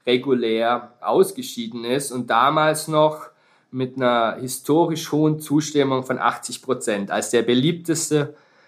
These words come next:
Präsident in der Geschichte Brasiliens. Und seither wirkt er eben so als Art P-T-Guru im Hintergrund. Er sagt von sich selber, "Ich bin kein Mensch, ich bin ein Mythos, ich bin eine Idee."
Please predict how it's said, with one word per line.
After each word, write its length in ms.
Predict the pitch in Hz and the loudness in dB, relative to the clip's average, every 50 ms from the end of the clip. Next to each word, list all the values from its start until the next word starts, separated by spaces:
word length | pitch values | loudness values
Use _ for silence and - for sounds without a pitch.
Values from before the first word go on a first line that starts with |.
| _ _ _ _ | _ _ _ _
Präsident 920 | _ 127 123 117 - 131 123 117 123 123 120 127 139 143 143 - - - - | _ -6 -4 -4 -2 -4 -4 -2 0 2 2 4 2 0 -2 -4 -12 -18 -12
in 140 | _ 123 113 | _ -4 2
der 100 | 113 113 | 2 2
Geschichte 480 | 107 120 120 120 - 147 139 - - 127 | 4 2 0 0 0 -6 -6 -4 -6 -6
Brasiliens. 800 | 113 113 113 113 - 107 110 104 104 98 85 78 - - - _ _ _ _ _ _ _ _ _ _ _ _ _ _ _ _ | 0 0 0 0 0 -4 -4 -4 -4 -4 -6 -8 -12 -18 -20 _ _ _ _ _ _ _ _ _ _ _ _ _ _ _ _
Und 140 | - 135 127 | -4 -2 2
seither 380 | 135 139 147 165 - 175 151 - | 4 2 2 4 4 2 2 4
wirkt 280 | 160 190 220 214 - | 4 4 4 4 2
er 100 | 196 185 | 0 2
eben 180 | 147 175 175 175 | 4 4 2 4
so 140 | 165 165 165 | 2 4 4
als 180 | 151 147 143 | 4 2 0
Art 380 | 147 - 143 143 147 143 - - | -2 -2 0 0 0 -2 -4 -8
P-T-Guru 1080 | - 156 143 139 - - - 190 208 208 165 170 - 170 190 202 202 190 170 180 190 185 | -6 -6 -6 -6 -10 -8 -6 -6 -4 -6 -8 -10 -10 -6 -6 -4 -6 -6 -6 -4 -2 0
im 120 | 180 147 | 0 -2
Hintergrund. 1160 | 131 127 190 208 220 - 220 214 - - - 180 196 202 202 196 202 202 208 208 202 - - _ | -2 -2 -2 -2 -2 0 -2 -2 -2 -4 -2 2 4 4 4 4 0 -4 -6 -6 -8 -14 -20 _
Er 120 | - 160 147 | -6 -6 -2
sagt 200 | 160 175 - - | -2 -4 -4 0
von 140 | - 180 165 | 0 0 0
sich 160 | 175 165 - | 0 -4 -4
selber, 380 | 151 147 175 180 180 180 - | -2 0 2 2 2 2 0
"Ich 180 | 175 - - - | -2 -6 -6 0
bin 460 | - 170 160 160 160 156 156 147 - | 2 2 2 2 0 -4 -6 -10 -8
kein 640 | - - 151 147 147 147 147 143 143 139 135 131 - - - _ - | -4 -2 0 0 0 -2 -2 -4 -4 -4 -6 -10 -12 -14 -20 _ -4
Mensch, 460 | 143 151 151 160 185 196 196 - 170 | 2 4 6 6 6 6 4 2 2
ich 120 | 160 - | 0 4
bin 220 | - 165 156 151 147 | 6 6 6 6 4
ein 300 | 139 139 135 135 131 135 | 2 2 2 0 -2 2
Mythos, 500 | 147 175 202 202 - - 135 120 113 - | 6 6 6 6 4 0 -4 -4 -4 -6
ich 120 | 123 - | -12 -6
bin 160 | - 147 139 147 | -6 -4 -4 -2
eine 240 | 131 139 135 139 | -2 -2 -2 -4
Idee." 640 | 131 139 139 123 - 131 147 156 135 110 104 90 - | -6 -6 -6 -8 -2 0 0 0 0 0 -4 -6 -10